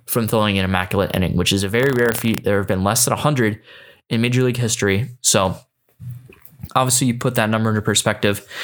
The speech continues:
It doesn't happen very often. And actually, Chad Green of the New York Yankees, he threw one tonight. So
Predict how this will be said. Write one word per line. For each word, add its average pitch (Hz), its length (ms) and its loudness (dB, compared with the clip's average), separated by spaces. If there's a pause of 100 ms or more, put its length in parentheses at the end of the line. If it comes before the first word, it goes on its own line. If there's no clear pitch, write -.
(300)
It 139 40 0
doesn't 143 200 0
happen 123 280 0
very 113 220 2
often. 107 300 0
And 104 80 2
actually, 104 260 0
Chad 117 340 0
Green 113 320 2
of 101 100 0
the 104 80 0
New 107 100 2
York 107 260 0
Yankees, 104 420 0
he 131 140 2
threw 123 300 0
one 98 200 0
tonight. 92 300 -2
So 92 360 2